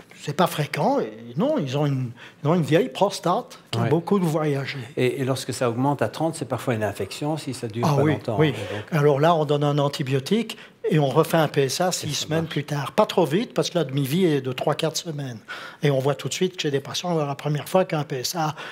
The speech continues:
Speaker 1: je dirais, à quinze ou, ou plus, qui ont une infection clinique, parce qu'on leur fait tout le toucher rectal, ils sautent au plafond. Bon, ben, leur P S A revient à deux ou trois, bien entendu, mais on, on, on fera une échographie ou des examens complémentaires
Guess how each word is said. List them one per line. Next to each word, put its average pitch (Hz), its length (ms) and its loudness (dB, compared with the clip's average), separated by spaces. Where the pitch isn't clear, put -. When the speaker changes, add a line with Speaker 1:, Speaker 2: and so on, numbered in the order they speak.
Speaker 1:
je - 80 -10
dirais, 143 340 0
à 127 180 -4
quinze 170 460 -2
ou, 131 80 -8
ou 139 160 0
plus, 214 400 0
qui - 120 0
ont 143 80 2
une 135 100 2
infection 143 640 -2
clinique, 160 440 2
parce 120 160 -6
qu'on 135 200 -8
leur 127 160 -6
fait 156 160 0
tout 147 140 -8
le - 20 -10
toucher - 200 -2
rectal, 147 460 0
ils 123 60 -6
sautent - 260 -6
au 127 60 -6
plafond. 180 500 0
Bon, 160 140 4
ben, - 140 -2
leur 120 180 -8
P 151 120 2
S 120 140 -4
A 170 120 6
revient 147 460 0
à 131 40 -4
deux 135 160 -2
ou 127 180 -6
trois, 180 300 0
bien 139 240 -4
entendu, 160 520 -2
mais 185 360 2
on, 143 400 -4
on, 202 120 -4
on 151 100 -2
fera 202 200 2
une 151 100 -2
échographie 147 640 -2
ou 170 100 0
des 135 220 -4
examens 147 380 -4
complémentaires 143 880 -4